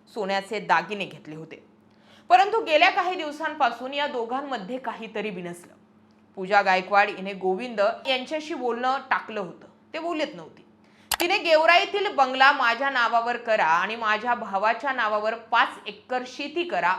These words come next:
असा हट्ट गोविंद बर्गे यांच्याकडे धरला होता. आपली मागणी मान्य न केल्यास मी तुमच्यावर बलात्काराचा गुन्हा दाखल करेल, अशी धमकी सुद्धा पूजानं गोविंद बर्गे यांना दिल्याचं समजतंय आणि या सगळ्यामुळे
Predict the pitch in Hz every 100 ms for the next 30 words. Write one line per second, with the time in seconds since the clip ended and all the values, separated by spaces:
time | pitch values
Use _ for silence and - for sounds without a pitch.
0 | - 220 240 220 240 - 175 196 190 208
1 | 240 254 254 196 170 190 208 156 156 175
2 | 170 180 196 202 214 196 190 - - _
3 | _ _ _ _ _ - - 302 359 440
4 | 339 302 370 381 311 311 330 311 302 311
5 | 254 208 214 233 254 277 262 254 269 269
6 | 277 226 220 226 233 226 233 254 226 214
7 | 220 196 180 - 240 240 196 180 214 214
8 | 196 208 185 190 196 277 269 170 160 180
9 | - - - 220 208 233 190 185 190 175
10 | 175 180 170 185 165 165 165 208 180 170
11 | 160 160 151 170 196 185 190 190 185 -
12 | _ _ 170 175 185 190 190 202 175 240
13 | 220 170